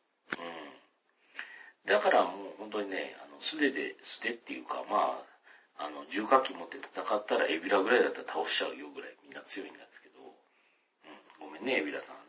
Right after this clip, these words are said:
たまたま地上に出てきたから弱かったと思うんだけど、本当は強いのは分かってるけど、まあまあまあまあ。とりあえずそんな感じでですね、あの、やるんですけど、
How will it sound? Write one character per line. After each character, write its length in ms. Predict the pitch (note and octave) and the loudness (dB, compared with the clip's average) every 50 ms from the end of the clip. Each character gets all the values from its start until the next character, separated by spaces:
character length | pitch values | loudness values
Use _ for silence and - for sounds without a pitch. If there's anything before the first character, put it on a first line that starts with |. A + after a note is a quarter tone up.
| - - | -20 -12
た 120 | - A#2 | -8 -4
ま 100 | A#2+ C#3+ | -2 -2
た 140 | C#3 - D3+ | -2 -2 -2
ま 120 | D3+ C#3+ C#3+ | -2 -2 -4
地 160 | - - B2 | -4 -12 -18
上 80 | B2 A#2+ | -18 -18
に 80 | A#2 | -16
出 80 | A2+ G#2+ | -18 -20
て 160 | _ _ - - | _ _ -18 -18
き 60 | - | -10
た 120 | - - - | -8 -6 -6
か 100 | C3+ C3 | -4 -4
ら 80 | C#3 | -6
弱 200 | C#3 - D3+ - | -6 -6 -6 -8
か 80 | - - | -10 -12
っ 40 | - | -16
た 80 | - - | -16 -16
と 120 | - - | -16 -16
思 80 | - - | -18 -18
う 140 | - - - | -20 -20 -20
ん 40 | - | -20
だ 100 | - - | -20 -20
け 80 | _ - | _ -20
ど、 80 | _ - _ _ _ _ _ - - - - _ _ _ | _ -20 _ _ _ _ _ -20 -20 -20 -20 _ _ _
本 120 | E2+ E2 | -12 -4
当 80 | E2+ E2+ | -4 -4
は 40 | |
強 180 | - - F2+ E2+ | -4 -2 -4 -4
い 20 | |
の 60 | - - - | -4 -6 -8
は 80 | - | -6
分 20 | - | -6
か 60 | E2 | -8
っ 80 | - - | -8 -8
て 80 | - | -14
る 100 | - - | -18 -18
け 80 | _ - | _ -20
ど、 60 | _ _ - | _ _ -4
ま 100 | G2 F#2 | -2 -2
あ 40 | - | -2
ま 80 | - | -2
あ 0 | |
ま 80 | - - | -6 -12
あ 0 | |
ま 120 | - - | -16 -20
あ。 640 | - _ _ _ _ _ _ _ _ _ _ _ - _ _ _ _ _ _ _ _ _ _ _ _ _ _ _ _ _ _ _ _ _ _ _ _ - | -20 _ _ _ _ _ _ _ _ _ _ _ -20 _ _ _ _ _ _ _ _ _ _ _ _ _ _ _ _ _ _ _ _ _ _ _ _ -8
と 60 | - E2+ | -4 -4
り 40 | |
あ 20 | F#2+ | -4
え 20 | F#2+ | -4
ず 80 | - | -6
そ 100 | - F2 | -10 -10
ん 20 | E2 | -10
な 60 | D#2 D#2 | -10 -8
感 180 | - E2 C#2+ - | -8 -8 -10 -10
じ 40 | - - | -12 -16
で 60 | C#2 | -16
で 40 | - | -16
す 140 | - - _ | -16 -20 _
ね、 60 | B1+ - - | -20 -20 -20
あ 80 | - - _ _ _ _ _ _ _ _ _ _ _ C#3 | -20 -20 _ _ _ _ _ _ _ _ _ _ _ -10
の、 40 | D3+ | -10
や 60 | - | -10
る 80 | - - | -10 -10
ん 100 | - - | -18 -20
で 100 | - - | -20 -16
す 100 | - - | -16 -12
け 80 | - - | -10 -8
ど、 280 | - - - - - | -4 -4 -4 -6 -6